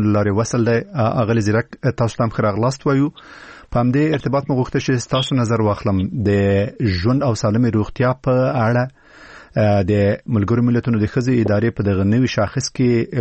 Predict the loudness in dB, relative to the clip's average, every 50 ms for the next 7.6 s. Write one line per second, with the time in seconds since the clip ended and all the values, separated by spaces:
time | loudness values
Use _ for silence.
0 | 0 0 2 2 2 2 2 2 2 0 0 -2 -2 -2 -2 -4 -4 -6 _ -18
1 | -18 _ _ _ _ _ _ _ _ _ _ -4 -2 0 0 2 2 2 2 2
2 | 2 2 0 -2 -4 -6 -4 -4 -2 0 0 0 2 2 2 2 0 0 0 -2
3 | -2 -2 -2 -2 -2 -2 -2 0 0 0 0 -2 -2 -2 -2 -2 -2 0 2 2
4 | 0 0 -2 -2 0 0 2 2 2 2 0 0 0 0 0 0 0 -2 0 0
5 | 0 0 -2 -4 -6 _ _ -20 -20 -20 -20 -16 -8 -2 0 0 0 2 0 0
6 | 2 2 0 0 0 0 0 0 0 2 0 0 0 -2 -2 -2 0 0 0 0
7 | 2 2 0 0 0 -2 -2 0 0 2 2 0